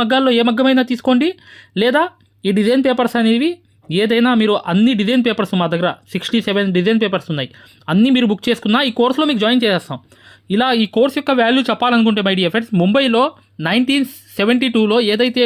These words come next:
పద్ధతిలో నేర్పించారో ఈ ఈజీ మెథడ్‌లో, అంటే చాలా సులువైన పద్ధతిలో మీరు పెద్ద పెద్ద వర్కులు, చిన్న వర్క్ నుంచి పెద్ద వర్క్ స్థాయిలో మీరే అన్నీ చేసుకునేటట్లుగా ప్రతిదీ నేర్పించడం జరిగింది. హండ్రెడ్ పర్సెంట్ గ్యారంటీ కోర్స్ అన్నమాట. ఖచ్చితంగా ఈ కోర్సులో జాయిన్ అవుతారని చెప్పి ఈరోజు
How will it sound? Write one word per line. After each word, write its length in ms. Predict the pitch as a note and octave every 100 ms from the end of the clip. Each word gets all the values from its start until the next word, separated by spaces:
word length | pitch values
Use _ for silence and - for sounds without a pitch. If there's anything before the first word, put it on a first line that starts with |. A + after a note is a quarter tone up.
| A3 F3+
పద్ధతిలో 380 | F3 A3+ A#3+ G3+
నేర్పించారో 480 | G3+ F#3+ F#3 F3+ F#3 G#3 G3
ఈ 40 | A3+
ఈజీ 180 | B3+ B3 G#3+
మెథడ్‌లో, 360 | F#3 F#3 F#3 C#4 - _ -
అంటే 120 | F3+ A3+
చాలా 200 | F#3 G#3+ B3
సులువైన 320 | G#3+ A3+ C4 B3+ G3
పద్ధతిలో 380 | F3+ F3+ F3+ C#4 - - - -
మీరు 120 | G#3+ A3
పెద్ద 120 | F#3+ A3+
పెద్ద 140 | A3 A#3
వర్కులు, 320 | G#3 A3+ A3+ G#3 - -
చిన్న 340 | F#3+ A3 A#3 G#3
వర్క్ 200 | G3 - G#3+
నుంచి 180 | G#3+ B3+ G#3
పెద్ద 200 | F#3 F#3 G3+
వర్క్ 220 | G3 - G3
స్థాయిలో 420 | - F3+ G#3+ G#3+ G3 - - _ -
మీరే 220 | D#3 A#3 A#3+
అన్నీ 140 | G#3 A3
చేసుకునేటట్లుగా 720 | G#3+ G3 G#3 F#3+ F3+ F#3+ F3+ F3+ - F3
ప్రతిదీ 420 | F3 A#3+ B3+ B3
నేర్పించడం 420 | G#3+ G3+ G3 G3+ G3
జరిగింది. 300 | E3+ E3+ D#3+ C#3+
హండ్రెడ్ 240 | F3 G#3 G3+
పర్సెంట్ 280 | F#3+ A#3 F3+
గ్యారంటీ 360 | D#3 F3 G#3 G#3+ F3+
కోర్స్ 180 | E3 D3
అన్నమాట. 240 | C#3 C#3 A#2+ - - - -
ఖచ్చితంగా 400 | D#3 A3 B3 B3 A3+
ఈ 20 | F#3+
కోర్సులో 260 | G#3+ B3 A#3
జాయిన్ 180 | F#3+ F#3+ G3
అవుతారని 340 | F#3 F3+ E3
చెప్పి 200 | D#3+ - C4 - - _ D#3+
ఈరోజు 220 | F3